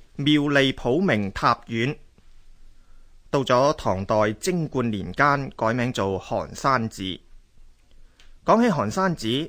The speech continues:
當然要講下同寒山寺有關嘅兩位出家人寒山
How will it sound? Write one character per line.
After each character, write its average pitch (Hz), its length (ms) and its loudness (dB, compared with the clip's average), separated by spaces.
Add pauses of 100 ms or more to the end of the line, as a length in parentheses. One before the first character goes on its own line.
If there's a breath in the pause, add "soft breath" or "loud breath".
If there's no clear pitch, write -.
(120)
當 190 180 4
然 101 240 -2
要 139 120 0
講 147 300 0
下 120 380 2
同 113 180 -2
寒 104 360 -2
山 190 260 0
寺 127 120 -8
有 131 260 -2
關 160 260 -2
嘅 117 260 2
兩 110 220 0
位 117 140 0
出 - 160 -6 (100)
家 156 180 -2
人 110 280 -4 (180)
寒 98 440 -4
山 170 380 -4